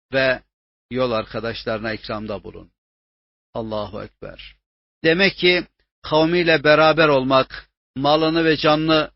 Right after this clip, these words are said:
ortaya koymak, onlarla bütünleşmek, onlarla birlikte yaşamak, nereye gidiyorlarsa, nereye gidecektiler? Cehennemden uzaklaşmaya,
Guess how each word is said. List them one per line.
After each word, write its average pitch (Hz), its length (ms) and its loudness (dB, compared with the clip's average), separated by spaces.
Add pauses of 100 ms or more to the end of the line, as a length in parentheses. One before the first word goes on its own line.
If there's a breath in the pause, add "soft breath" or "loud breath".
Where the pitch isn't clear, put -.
(140)
ortaya 147 400 2
koymak, 147 540 0 (280)
onlarla 165 580 4
bütünleşmek, 160 880 2 (200)
onlarla 175 600 4
birlikte 165 420 2
yaşamak, 165 680 2 (220)
nereye 180 420 4
gidiyorlarsa, 170 960 0 (1200)
nereye 113 340 -4
gidecektiler? 110 760 -8 (420)
Cehennemden 160 580 4
uzaklaşmaya, 156 840 2